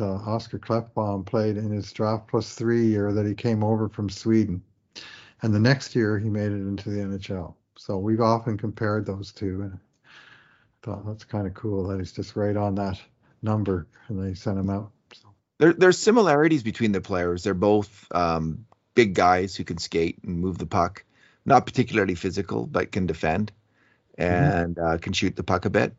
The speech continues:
Speaker 2: So, um, Philip Broberry is leading the power play down there for Bakersfield. He's a
Speaker 1: Yes.
Speaker 2: key guy in the power play. So it's been, a, a, I think, quite a good year for him, a good situation for him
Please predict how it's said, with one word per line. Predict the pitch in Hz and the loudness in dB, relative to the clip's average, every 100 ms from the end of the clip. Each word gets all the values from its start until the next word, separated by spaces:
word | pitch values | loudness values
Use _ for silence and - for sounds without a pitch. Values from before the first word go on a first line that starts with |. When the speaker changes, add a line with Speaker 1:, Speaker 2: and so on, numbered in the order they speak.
| _ | _
Speaker 2:
So, | - - - 98 | -6 -2 0 2
um, | 95 98 95 92 _ - _ - _ _ _ _ - | 0 0 -4 -10 _ -20 _ -20 _ _ _ _ 4
Philip | 127 107 | 6 8
Broberry | 120 104 110 107 107 | 8 10 10 8 6
is | - 104 90 110 | 4 2 2 0
leading | 110 107 | 0 2
the | 95 | 0
power | 101 104 107 | 2 2 2
play | 101 92 | 0 -4
down | 78 76 | -4 -6
there | 80 78 | -6 -8
for | - | -8
Bakersfield. | 92 82 - 87 - 120 | -4 -4 -4 -6 -4 -2
He's | 95 85 | -2 -2
a | |
Speaker 1:
Yes. | 80 - | -8 -4
Speaker 2:
key | |
guy | 87 - 78 | 4 4 4
in | |
the | 80 - _ | 0 -8 _
power | 78 | -12
play. | 78 80 | -6 -4
So | 85 - 85 - - - - - | -4 -6 -8 -10 -20 -20 -4 2
it's | 175 | 6
been, | 180 180 | 6 6
a, | - | 6
a, | 123 - | 4 4
I | 127 | 2
think, | 151 | 2
quite | - 131 | 4 4
a | 98 | 6
good | 98 - | 2 0
year | 101 90 | 0 0
for | - | 0
him, | 95 87 | 0 0
a | 85 | 0
good | 92 | -2
situation | - 101 90 80 87 110 | -2 -2 2 2 0 -2
for | 95 | -2
him | 95 98 95 | 2 2 2